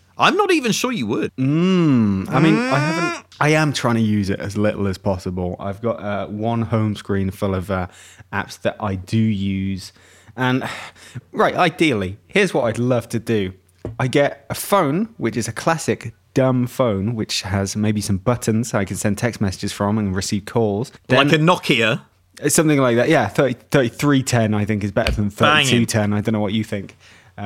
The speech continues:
Speaker 1: Mm-hmm.
Speaker 2: the, then I have, like, a mid-tier, like, an iPad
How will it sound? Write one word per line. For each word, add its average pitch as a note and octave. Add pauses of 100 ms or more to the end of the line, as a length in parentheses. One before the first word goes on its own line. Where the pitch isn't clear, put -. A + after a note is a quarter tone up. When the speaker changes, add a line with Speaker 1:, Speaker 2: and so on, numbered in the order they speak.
(300)
Speaker 1:
Mm-hmm. A#2
Speaker 2:
the, A2+ (220)
then D3
I C3
have, B2
like, G#2+
a G#2+
mid-tier, A#2
like, G2+
an D#2+
iPad A#2